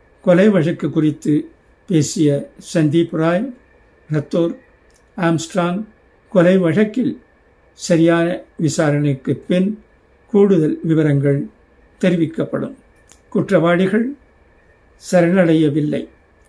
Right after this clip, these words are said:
முறையான விரைவான விசாரணைக்கு பின்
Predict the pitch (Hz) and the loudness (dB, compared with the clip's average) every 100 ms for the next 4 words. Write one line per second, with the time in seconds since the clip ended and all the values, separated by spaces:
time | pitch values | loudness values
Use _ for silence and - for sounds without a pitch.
0 | _ _ _ _ - 170 160 156 147 147 | _ _ _ _ -4 0 2 2 2 0
1 | 147 147 240 - _ _ _ _ _ _ | -4 -6 -10 -14 _ _ _ _ _ _
2 | _ _ _ _ - 156 165 170 185 170 | _ _ _ _ -6 2 4 4 4 2
3 | 151 139 - - _ _ _ _ - 156 | 0 -2 -6 -12 _ _ _ _ -4 -2
4 | - 160 160 165 165 - - - 208 214 | 0 0 2 0 -2 -6 -6 0 2 2